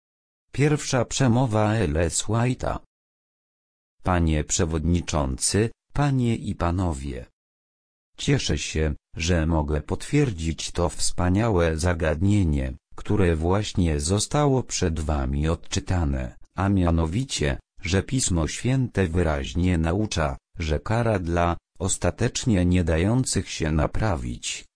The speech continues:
grzeszników polegać będzie na świadomym, bolesnym cierpieniu, trwającym wiecznie. Żeby zagadnienie to zostało wyraźnie zrozumiane,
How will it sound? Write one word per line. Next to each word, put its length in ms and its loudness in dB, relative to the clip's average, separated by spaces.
grzeszników 920 0
polegać 560 0
będzie 420 2
na 160 2
świadomym, 840 0
bolesnym 720 0
cierpieniu, 800 2
trwającym 920 -2
wiecznie. 760 -4
Żeby 520 0
zagadnienie 840 0
to 240 2
zostało 640 0
wyraźnie 720 0
zrozumiane, 1000 0